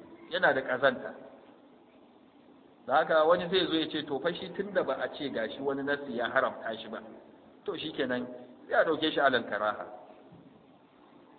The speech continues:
In ka samu wanda ya ɗan fara ƙwari-ƙwari ya ce ma, "To shi ma bari ya yi kiyasi, yanzu ya koyi kiyasi." Zai yi kiyasi. Shi ne wasu ke kiyasi su ce, "Alkalbu hayawanun ma'luf,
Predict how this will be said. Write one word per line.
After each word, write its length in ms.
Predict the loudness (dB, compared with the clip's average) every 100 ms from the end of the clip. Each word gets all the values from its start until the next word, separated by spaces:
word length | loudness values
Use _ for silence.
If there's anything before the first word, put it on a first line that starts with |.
| -20 -20 -20 -20 -20
In 60 | -4
ka 100 | -2
samu 220 | 4 4 4
wanda 200 | 0 0
ya 80 |
ɗan 160 | 0 2
fara 260 | 4 4 4
ƙwari-ƙwari 580 | 6 6 6 4 4 2
ya 100 | -2
ce 140 | -2
ma, 160 | 2 2
"To 140 | 0 -6
shi 100 | 0
ma 160 | 2
bari 200 | 2 0
ya 80 | -2
yi 60 | -4
kiyasi, 400 | -2 2 2 2
yanzu 200 | -4 -2
ya 140 | -2 0
koyi 280 | -2 -6 -6
kiyasi." 340 | -6 -6 -6 -10 -18 -20 -20 -20 -20 -20 -20 -20 -20 -20 -20 -20 -20 -20 -20 -20 -20 -20 -6
Zai 120 | 2
yi 160 | 2 2
kiyasi. 420 | 6 8 8 4 -10 -16 -20 -20 -20 -20 -20 -20 -20 -8
Shi 100 | -2
ne 100 | 2
wasu 240 | 2 0
ke 160 | -4 -6
kiyasi 420 | 0 4 6 4 -6
su 80 | -6
ce, 100 | -4 -4
"Alkalbu 760 | -4 -2 0 0 -2 -4 -6 -10 -16 -20 -20 -20 -20 -10 2
hayawanun 640 | 4 6 6 6 4 0
ma'luf, 460 | 0 0 -2 -2